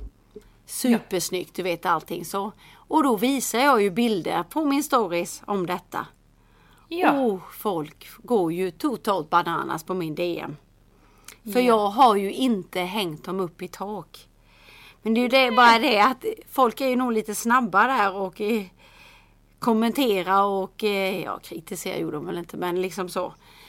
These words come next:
Speaker 1: För att de ser ju inte att det är snedtak, så skulle jag hänga upp i tak så hade ju gardinen
Speaker 2: Gardinerna
Speaker 1: fått
Speaker 2: hängt i mitten
Speaker 1: i mitten.
Speaker 2: på fönstret.
Speaker 1: <laughs> Ungefär
Speaker 2: Och inget i
Speaker 1: så.
Speaker 2: sidorna.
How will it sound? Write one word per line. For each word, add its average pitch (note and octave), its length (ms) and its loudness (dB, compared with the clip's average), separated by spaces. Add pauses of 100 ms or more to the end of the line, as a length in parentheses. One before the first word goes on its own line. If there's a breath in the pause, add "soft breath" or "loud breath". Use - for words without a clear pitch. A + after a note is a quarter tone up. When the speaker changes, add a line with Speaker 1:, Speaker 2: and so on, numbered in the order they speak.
(200 loud breath)
Speaker 1:
För - 140 -2
att G#3 120 0
de G3 140 -4
ser D4 140 -2
ju B3+ 80 0
inte A#3+ 140 -2
att G#3+ 60 -4
det A3+ 80 0
är G#3 40 -4
snedtak, G#3+ 680 -2
så A3+ 100 -4
skulle A#3 300 0
jag G3 80 4
hänga A#3+ 320 2
upp G3+ 140 -4
i A#3+ 60 -2
tak G#3 400 0
så - 120 -6
hade G#3 260 0
ju G3+ 260 -2 (640 soft breath)
gardinen A3 400 6 (140)
Speaker 2:
Gardinerna G#3 120 4
Speaker 1:
fått A#3 160 4
Speaker 2:
hängt D#3+ 120 -6 (180)
i F#3 100 -2
mitten G3 500 -2
Speaker 1:
i C4 40 -2
mitten. C4 360 6
Speaker 2:
på F#3 60 4
fönstret. A#3 400 4
Speaker 1:
<laughs> - 840 -2
Ungefär G#4 180 4
Speaker 2:
Och - 80 2
inget F4 140 0
i G4 80 2
Speaker 1:
så. G4 120 0
Speaker 2:
sidorna. E3+ 480 -4